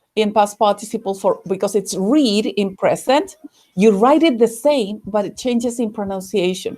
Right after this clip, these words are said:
Read is in past. Okay?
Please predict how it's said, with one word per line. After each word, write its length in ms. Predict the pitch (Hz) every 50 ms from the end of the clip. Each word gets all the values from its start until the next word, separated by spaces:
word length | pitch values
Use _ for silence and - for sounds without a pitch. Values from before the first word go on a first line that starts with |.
| -
Read 460 | - 175 190 214 226 247 285 320 320 - -
is 160 | 233 240 240
in 180 | 262 233 226 233
past. 520 | - - 202 190 - - - _ - - _ _ _ _ _ _ _ _ _ _ _ _ _ _ _ _ _ _ _ _ _ _ _ _ _ _ _
Okay? 280 | - 233 240 277 392